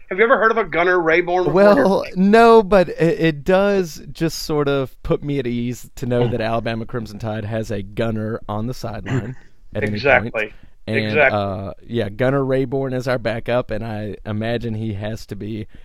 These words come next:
Speaker 2: getting a lot more attention at practice this week.
Speaker 1: He,
Speaker 2: Next
Speaker 1: he,
Speaker 2: year,
Speaker 1: he's the,
Speaker 2: of
Speaker 1: he's the man of the match, I gotta tell you.
Speaker 2: Yeah, yeah. Next year, of course, we have YouTube sensation Eddie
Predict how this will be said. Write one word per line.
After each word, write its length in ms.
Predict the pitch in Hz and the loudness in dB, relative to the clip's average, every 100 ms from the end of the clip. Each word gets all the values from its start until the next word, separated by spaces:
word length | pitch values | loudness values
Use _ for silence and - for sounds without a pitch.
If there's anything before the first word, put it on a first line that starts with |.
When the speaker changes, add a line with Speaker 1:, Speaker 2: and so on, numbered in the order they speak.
| - | -12
Speaker 2:
getting 220 | - 107 104 | -6 -4 -4
a 40 | |
lot 180 | 104 101 | -4 -4
more 180 | 110 104 | -6 -8
attention 360 | 101 110 - | -8 -10 -10
at 100 | - | -12
practice 380 | - 107 104 101 | -8 -8 -8 -10
this 180 | 101 98 | -12 -12
week. 360 | 98 101 92 - - - - - - | -10 -10 -12 -16 -18 -20 -20 -18 -8
Speaker 1:
He, 140 | 101 | 0
Speaker 2:
Next 320 | 143 - - | 2 2 2
Speaker 1:
he, 100 | - | 0
Speaker 2:
year, 240 | 127 113 113 | 0 2 0
Speaker 1:
he's 100 | - | 2
the, 80 | |
Speaker 2:
of 140 | 110 - - - | 0 -2 -12 -10
Speaker 1:
he's 140 | 233 208 | -6 0
the 80 | 196 | 2
man 240 | 180 185 | 4 2
of 40 | |
the 60 | 156 | 0
match, 380 | 160 165 131 - | 2 2 2 -2
I 60 | |
gotta 200 | 143 131 | -4 -4
tell 220 | 135 135 117 | -4 -4 -4
you. 140 | 98 - | -6 -10
Speaker 2:
Yeah, 400 | 101 110 95 87 | -2 -2 -2 -4
yeah. 380 | 95 98 95 92 - | -4 -4 -4 -6 -8
Next 480 | 101 127 151 - - | -6 -4 -4 -8 -4
year, 380 | 123 113 107 101 | -2 -2 -2 -6
of 100 | - | -6
course, 260 | 117 104 | -6 -6
we 120 | 104 98 | -6 -4
have 400 | 107 101 101 - - - | -4 -4 -6 -10 -16 -12
YouTube 440 | 113 135 - 123 - | -4 -4 -2 -4 -6
sensation 720 | 127 113 127 117 - 110 107 - | -8 -6 -4 -4 -6 -8 -8 -6
Eddie 380 | 120 127 127 | -2 -2 -2